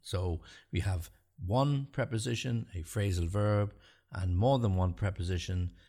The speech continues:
a multi-phrasal verb. Okay, so we have, uh, these are used in English a lot. They're something that you need to be aware of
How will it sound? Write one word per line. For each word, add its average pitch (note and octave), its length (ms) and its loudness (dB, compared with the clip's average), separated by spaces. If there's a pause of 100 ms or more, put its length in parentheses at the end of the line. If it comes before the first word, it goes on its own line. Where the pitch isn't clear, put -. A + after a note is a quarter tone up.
(140)
a F#2+ 140 2
multi-phrasal F2 1300 -2
verb. E2+ 460 -10 (420)
Okay, - 340 -4
so G#2+ 280 -2 (300)
we A#2 120 6
have, G#2 320 4 (280)
uh, G#2 240 0
these D#3 520 2 (400)
are G#2+ 80 2
used G2+ 400 2
in F#2+ 360 0
English G2 560 2 (120)
a - 100 -6
lot. G2 320 -2 (300)
They're F#2 260 0
something F#2+ 400 -2
that E2+ 160 -4
you F2+ 80 -2
need F#2 280 2
to F2+ 260 -2 (480)
be F2 680 0
aware A2 400 2
of G2+ 400 2